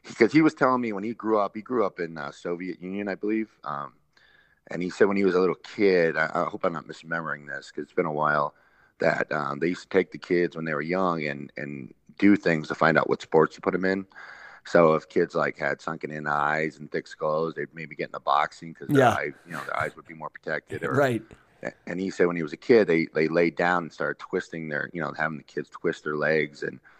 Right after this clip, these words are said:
Speaker 1: squeeze their ankles and do these things. And the kids that had, you know, like, a lot of movement in the joints went on to do something else. And the
Speaker 2: Mm.
Speaker 1: kids that were, you know, you know, genetically designed for it,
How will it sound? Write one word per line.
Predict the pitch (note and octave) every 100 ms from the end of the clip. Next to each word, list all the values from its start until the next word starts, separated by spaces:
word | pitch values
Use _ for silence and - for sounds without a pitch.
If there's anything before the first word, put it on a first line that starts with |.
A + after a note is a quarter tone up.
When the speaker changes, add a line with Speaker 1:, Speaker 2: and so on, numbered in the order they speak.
| _
Speaker 1:
squeeze | - - E2+ D#2+
their | D#2+
ankles | D#2 D#2+ - E2 D#2+
and | D2+ C#2+
do | F2+
these | E2 D#2+ -
things. | F2+ F2+ -
And | D2+
the | C2+
kids | - E2 D#2+
that | D2 -
had, | D#2+ D2 C#2 - _ - _ G2+
you |
know, | F2 D#2+ D2
like, | D2 -
a | D2+
lot | D2
of | D2+
movement | D#2+ E2 D2
in | C#2
the | C#2+
joints | - D2 D2 - -
went | D#2
on | D2 D2
to | -
do | D2
something | - - - D#2
else. | D#2+ - - A2+ G#2 G#2
And |
the | F#2
Speaker 2:
Mm. | F2
Speaker 1:
kids | D#2 -
that | D2+ B1+ -
were, | C#2 B1+ - _ _ _ _ _ _ _
you | E2
know, | - - - _ _ _ _ _ _ _ F2+
you | D#2+
know, | D2+
genetically | F2+ E2+ E2+ E2 D#2+
designed | D2 F2+ F2 F#2+ -
for | D2+ C#2+
it, | C#2